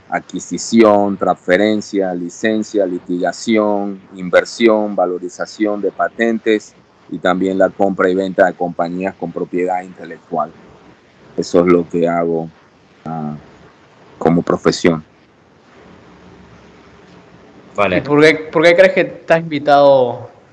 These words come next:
Speaker 3: el día de hoy acá al podcast?
Speaker 1: Bueno, quiero pensar que porque quiero, porque lo que tenga que decir de repente,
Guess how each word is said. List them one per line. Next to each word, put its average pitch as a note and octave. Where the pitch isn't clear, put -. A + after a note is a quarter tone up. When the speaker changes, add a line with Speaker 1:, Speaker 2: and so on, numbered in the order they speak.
Speaker 3:
el C#3
día C#3+
de C3
hoy B2+
acá B2
al A#2+
podcast? -
Speaker 1:
Bueno, B2
quiero D3
pensar D3+
que D#3+
porque A2
quiero, C3
porque G#2+
lo G#2
que G#2+
tenga B2+
que A2+
decir B2
de G#2
repente, G#2+